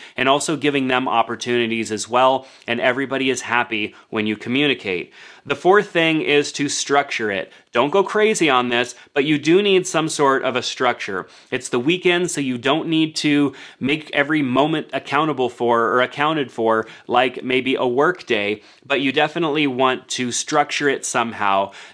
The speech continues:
deciding, "I'm gonna sleep in a little bit, but I'm gonna get up at eight. I'm gonna have breakfast and relax in the morning or whatever for an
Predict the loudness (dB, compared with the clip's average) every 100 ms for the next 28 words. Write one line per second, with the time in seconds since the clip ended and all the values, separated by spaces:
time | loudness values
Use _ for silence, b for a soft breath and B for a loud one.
0 | -4 -2 2 2 2 2 0 -2 -6 B
1 | B -2 0 0 0 -2 0 2 2 2
2 | 2 2 2 2 2 0 2 -2 0 2
3 | 2 0 -6 -2 0 0 -2 -4 0 2
4 | 0 0 0 4 4 2 -2 -8 -14 2
5 | 2 2 2 2 0 0 0 0 -4 0
6 | 2 4 4 2 -2 -4 0 2 2 2
7 | 0 0 2 0 -2 -2 -2 -2